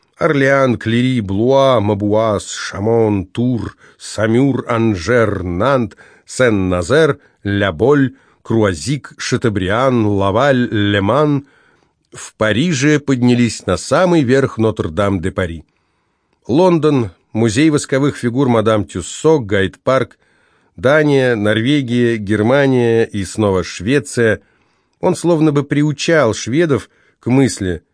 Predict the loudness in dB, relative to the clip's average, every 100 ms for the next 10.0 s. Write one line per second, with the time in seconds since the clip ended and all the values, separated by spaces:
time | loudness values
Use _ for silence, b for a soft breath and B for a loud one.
0 | _ _ -14 -2 0 0 0 2 4 2
1 | 0 0 2 4 2 0 2 2 2 2
2 | 2 0 -2 -2 -2 -2 -4 -4 -4 -6
3 | -4 -4 2 2 2 -2 -4 -4 -4 -8
4 | -12 -14 _ _ _ _ _ _ _ _
5 | _ _ -4 0 2 2 4 2 0 -2
6 | 2 2 2 -2 0 0 2 0 0 0
7 | 0 0 2 2 2 2 0 0 0 0
8 | -2 0 0 0 -2 2 2 2 2 0
9 | 0 -2 -4 -6 -6 -2 -2 -2 -6